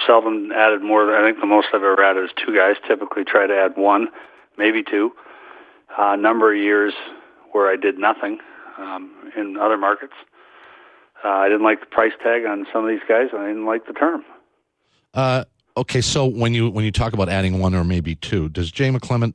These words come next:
Speaker 2: fit as an ad?
Speaker 1: Yes.
Speaker 2: With due respect? Okay.
Speaker 1: Yeah.
Speaker 2: Tell me what he brings to the team.
Speaker 1: Third line center, uh, a guy that can play the last minute of every period,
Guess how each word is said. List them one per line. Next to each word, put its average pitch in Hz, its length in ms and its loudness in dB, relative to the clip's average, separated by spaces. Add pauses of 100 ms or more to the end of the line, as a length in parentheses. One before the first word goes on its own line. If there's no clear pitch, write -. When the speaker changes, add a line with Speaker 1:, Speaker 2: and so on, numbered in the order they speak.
Speaker 2:
fit - 480 -6 (600)
as 95 200 0
an 95 100 2
ad? 98 560 0 (560)
Speaker 1:
Yes. 117 80 2
Speaker 2:
With 104 140 -2
due 113 180 2
respect? - 460 -2 (160)
Okay. 95 260 -8
Speaker 1:
Yeah. 147 120 -8 (1500)
Speaker 2:
Tell 160 180 0
me 156 100 4
what 131 160 2
he 127 60 2
brings 113 380 -2
to 82 100 -10
the 67 80 -14
team. - 200 -16 (1300)
Speaker 1:
Third 156 200 0
line 151 340 -4
center, 143 320 -2 (340)
uh, 110 260 0
a - 60 -4
guy 117 200 2
that 117 120 -4
can 117 120 -14
play 120 180 0
the 113 60 0
last 113 360 0
minute 120 180 -2
of 117 40 0
every 117 240 0
period, 131 380 0